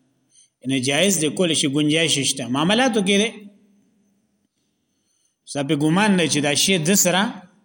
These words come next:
صحیح نه دی. یار دا تی نه دی اغوستل، پکار را پټ کړی دی. خبر ده، دا لګه؟ ځان ته بچ کا، دې ګمان باندې عمل وکړه، ستا لپاره په دې باندې عمل مباح دی.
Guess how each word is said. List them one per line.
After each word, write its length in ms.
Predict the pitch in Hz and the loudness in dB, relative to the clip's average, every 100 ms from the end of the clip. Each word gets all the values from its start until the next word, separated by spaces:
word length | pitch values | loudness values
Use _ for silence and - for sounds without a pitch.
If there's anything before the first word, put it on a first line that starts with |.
| _ _ _ _ _ _ _ _ | _ _ _ _ _ _ _ _
صحیح 420 | - - 147 190 | -16 -4 2 6
نه 140 | 196 | 6
دی. 160 | 190 131 - - - _ _ _ _ _ _ _ _ _ _ | 4 0 -4 -10 -14 _ _ _ _ _ _ _ _ _ _
یار 160 | 135 139 | -8 -2
دا 80 | 160 | 0
تی 140 | 156 | 2
نه 100 | 180 | 4
دی 100 | 220 190 | 4 4
اغوستل، 300 | 160 - 139 | 2 0 -2
پکار 240 | 147 151 | -2 0
را 120 | 147 139 | 0 0
پټ 200 | 139 131 - | -2 -2 0
کړی 200 | 160 127 | 0 0
دی. 120 | 107 95 - _ _ _ _ _ _ | -4 -10 -18 _ _ _ _ _ _
خبر 180 | 127 165 | -4 -2
ده، 140 | 156 | 0
دا 160 | 143 160 | 0 -2
لګه؟ 200 | 117 101 - _ _ _ _ _ _ _ - | -2 -8 -20 _ _ _ _ _ _ _ -8
ځان 240 | 127 123 | -6 -4
ته 80 | 131 123 | -6 -2
بچ 180 | 185 - | -2 0
کا، 100 | 208 208 - _ - | -4 -6 -10 _ -8
دې 80 | 139 | -4
ګمان 220 | 135 160 175 | 0 0 0
باندې 180 | 160 151 143 | 0 0 0
عمل 180 | 147 180 | 0 0
وکړه، 200 | 208 262 - - - - _ | 2 0 -2 -10 -20 -20 _
ستا 200 | - 170 | 0 2
لپاره 260 | 170 160 151 | 2 2 0
په 100 | 151 | 0
دې 80 | 165 | 0
باندې 140 | 156 139 | 0 0
عمل 160 | 143 147 | 0 0
مباح 320 | 139 135 151 | 0 0 -4
دی. 80 | - | -6